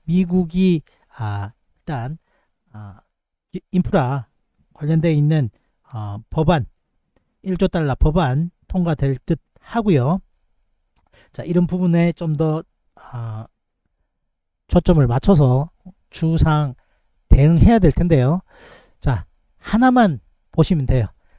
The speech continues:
지금 여기도 비교적 저점이 살아있는 거거든요. 그죠? 여기 탁 무너졌다 끌어당긴 지점을 요렇게 선을 그어보면요. 아, 손을 갖다 댈라 그래. 저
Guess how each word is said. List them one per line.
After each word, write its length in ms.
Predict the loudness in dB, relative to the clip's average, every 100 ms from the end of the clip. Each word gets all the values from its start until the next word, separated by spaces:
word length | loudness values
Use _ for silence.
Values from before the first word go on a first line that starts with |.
| _
지금 420 | -14 -6 -2 2
여기도 480 | 6 6 6 2 -2
비교적 480 | -4 -2 2 2 2
저점이 500 | 0 0 2 4 4
살아있는 560 | 0 0 2 2 0 -2
거거든요. 640 | -2 -4 -6 -8 -8 -10 -14
그죠? 300 | -10 -6 -6 _ _ _ _ _
여기 320 | 2 4 2 -2 _
탁 240 | 0 2 2
무너졌다 440 | 4 4 4 0
끌어당긴 520 | 0 0 4 4 2
지점을 360 | 0 4 4 6
요렇게 340 | 6 6 4
선을 300 | 2 2 2
그어보면요. 800 | 4 4 4 4 2 4 2 2 -4 _ _ _ _ _ _ _ _
아, 160 | 4 6
손을 400 | 6 2 2 2
갖다 220 | 2 2
댈라 260 | 2 0 -2
그래. 160 | -4 -6 _ _ _ _
저 160 | -4